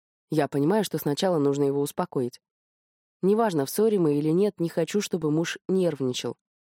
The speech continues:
накручивал себя. Прекрасно помню, как сложно ему далась моя простуда. «Но?» —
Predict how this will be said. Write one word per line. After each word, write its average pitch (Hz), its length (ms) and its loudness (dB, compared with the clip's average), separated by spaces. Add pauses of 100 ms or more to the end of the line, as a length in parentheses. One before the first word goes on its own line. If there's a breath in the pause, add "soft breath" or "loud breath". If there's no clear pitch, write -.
(140)
накручивал 156 600 -2
себя. 131 320 -6 (400)
Прекрасно 165 480 0
помню, 196 280 2
как 165 200 -2
сложно 196 300 0
ему 170 140 2
далась 160 380 0
моя 160 200 0
простуда. 175 540 -4 (840)
«Но?» — 135 480 0